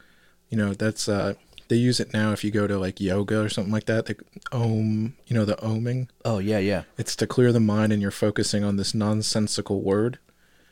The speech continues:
Speaker 1: um, which is demonic. That the act of clearing the mind and trying to reach a higher consciousness by only focusing on this word, uh, and I don't know this word, what it means, but it looks like a,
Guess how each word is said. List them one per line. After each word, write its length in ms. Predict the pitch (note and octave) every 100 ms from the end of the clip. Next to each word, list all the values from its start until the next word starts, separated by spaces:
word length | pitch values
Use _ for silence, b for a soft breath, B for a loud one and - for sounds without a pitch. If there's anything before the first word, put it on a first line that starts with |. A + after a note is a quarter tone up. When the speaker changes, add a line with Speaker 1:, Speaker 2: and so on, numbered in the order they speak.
| b b
Speaker 1:
um, 240 | G2+ F#2+ G2
which 200 | B2+ -
is 140 | A2+ -
demonic. 600 | G#2 G#2 F#2 F#2+ - D3
That 240 | G#2+ - _ _
the 260 | D#3+ A#2 A2
act 280 | A2+ - A2
of 240 | G2+ - b b b b b b b
clearing 400 | - B2+ A#2+ A#2+
the 60 | A2+
mind 460 | G2+ G2 A2 A2+ -
and 260 | A#2 G#2 F#2+ _ _ -
trying 320 | - A2+ A2
to 160 | G#2 G#2+
reach 260 | G#2+ G#2+ G#2+
a 80 |
higher 260 | G2 G#2+ G#2+
consciousness 1000 | - - G2+ - B2 - D#3 D#3+ - - _ _ _ -
by 120 | A#2 B2+
only 240 | B2+ B2
focusing 520 | - A2 A#2 - G#2+
on 360 | G2+ G#2 G#2 - _ b b b b b -
this 240 | G#2+ - A2
word, 260 | A2+ A2+
uh, 180 | A#2+ - -
and 140 | A2+
I 60 | G#2+
don't 160 | G#2+
know 120 | G#2+
this 240 | G2+ G2+ -
word, 300 | B2 G#2+ - -
what 100 | G#2
it 80 | F#2
means, 460 | G#2+ C3+ D#3 - -
but 100 | A2
it 120 | -
looks 240 | A#2 - G2+
like 180 | F#2+ -
a, 200 | G2